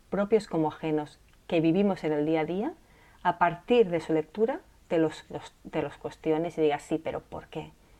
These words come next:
Sí, pero es lo que quiero. Sí, pero, pero".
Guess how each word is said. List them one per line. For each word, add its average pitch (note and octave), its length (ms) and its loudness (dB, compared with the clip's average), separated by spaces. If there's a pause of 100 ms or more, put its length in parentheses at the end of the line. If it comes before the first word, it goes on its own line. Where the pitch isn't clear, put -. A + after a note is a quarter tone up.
(260)
Sí, - 220 -2
pero D#3 180 -2
es D#3 100 -4
lo A#3 140 2
que D#3 80 -2
quiero. D#3 440 -8 (340)
Sí, A3 260 0
pero, G#3+ 460 2 (560)
pero". - 280 -4